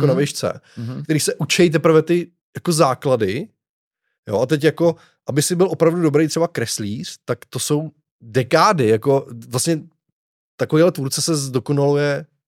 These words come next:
Speaker 2: do smrti. Tak
Speaker 1: Jo.
Speaker 2: pořád máš co dělat.
Speaker 1: Mhm.
Speaker 2: A, ale jako když začínáš, tak, tak prostě je to těžký a musíš se učit všechny ty základy a vidíš, kolik máš jako před sebou práce, aby si se dostal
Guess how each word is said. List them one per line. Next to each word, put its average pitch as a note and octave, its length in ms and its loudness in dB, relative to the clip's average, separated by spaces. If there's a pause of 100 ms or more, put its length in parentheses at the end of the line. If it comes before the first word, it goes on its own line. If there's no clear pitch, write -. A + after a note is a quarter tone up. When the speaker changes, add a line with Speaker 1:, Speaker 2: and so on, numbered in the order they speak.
(180)
Speaker 2:
do D3 80 2
smrti. - 360 -2 (600)
Tak - 80 -20 (140)
Speaker 1:
Jo. E3+ 80 4
Speaker 2:
pořád E3+ 180 4
máš C#3+ 180 0
co B2+ 100 -8
dělat. G2+ 200 -4 (200)
Speaker 1:
Mhm. C3 180 -6 (520)
Speaker 2:
A, B2+ 260 4 (680)
ale D#3+ 220 6
jako D#3+ 160 -2
když G3 160 2
začínáš, A#2+ 720 0
tak, - 280 -2
tak D3 200 -4
prostě D#3+ 560 0 (880)
je B2+ 80 -6
to - 100 4
těžký F3+ 600 -2
a B2 60 -6
musíš B2 260 -2
se D#3 60 0
učit C#3+ 180 -2
všechny - 220 0
ty E3 80 -2
základy C3+ 640 2
a - 80 -4
vidíš, B2+ 240 -4
kolik C#3 240 -4
máš D3 180 0
jako D3 140 -2
před - 200 -8
sebou D3 220 2
práce, B2 300 2
aby A#2 140 -2
si A#2+ 100 -4
se C#3 100 -2
dostal B2+ 320 -2